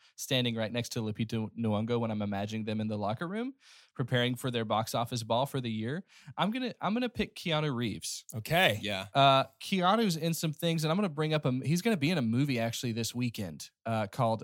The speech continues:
Speaker 1: Replicas that is completely random, but somehow he has some worldwide,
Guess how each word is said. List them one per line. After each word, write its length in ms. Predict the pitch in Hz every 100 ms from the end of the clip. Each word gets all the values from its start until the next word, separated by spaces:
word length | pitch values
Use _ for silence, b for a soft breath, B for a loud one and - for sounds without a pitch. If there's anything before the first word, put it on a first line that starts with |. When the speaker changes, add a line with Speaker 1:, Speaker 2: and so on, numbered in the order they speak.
| -
Speaker 1:
Replicas 680 | 113 127 107 104 73 78 -
that 100 | 131
is 140 | 123 -
completely 460 | 143 - 214 165
random, 440 | 131 117 113 113 113
but 160 | 131 -
somehow 540 | 180 180 160 131 127 b b
he 160 | - 180
has 220 | 196 185
some 220 | - 139
worldwide, 680 | 127 131 127 123 123 113